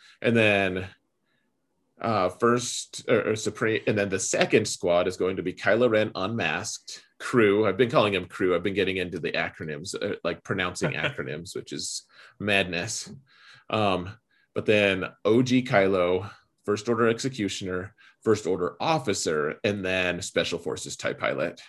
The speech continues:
Speaker 1: And even in this day and age of needing all the characters we can get, First Order tie Pilot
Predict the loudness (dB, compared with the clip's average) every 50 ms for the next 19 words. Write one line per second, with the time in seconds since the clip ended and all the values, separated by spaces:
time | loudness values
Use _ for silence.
0 | -6 -2 2 4 4 4 2 0 -2 -6 -12 _ -20 -20 -16 _ 0 4 4 6
1 | 8 8 6 6 6 4 6 6 6 6 6 6 6 6 4 4 6 6 6 6
2 | 6 4 4 4 6 6 4 4 2 -2 -4 -2 0 0 -2 -2 -2 -2 -2 -2
3 | -2 -2 -4 -2 0 0 0 0 0 2 2 2 2 2 -2 -4 -2 -2 -4 -4
4 | -4 -6 -4 0 2 2 2 0 -2 -8 _ _ _ -20 -20 -20 _ 2 4 4
5 | 4 4 2 -2 0 0 2 4 2 2 2 2 2 0 0 0 0 2 2 4
6 | 4 4 2 2 0 -4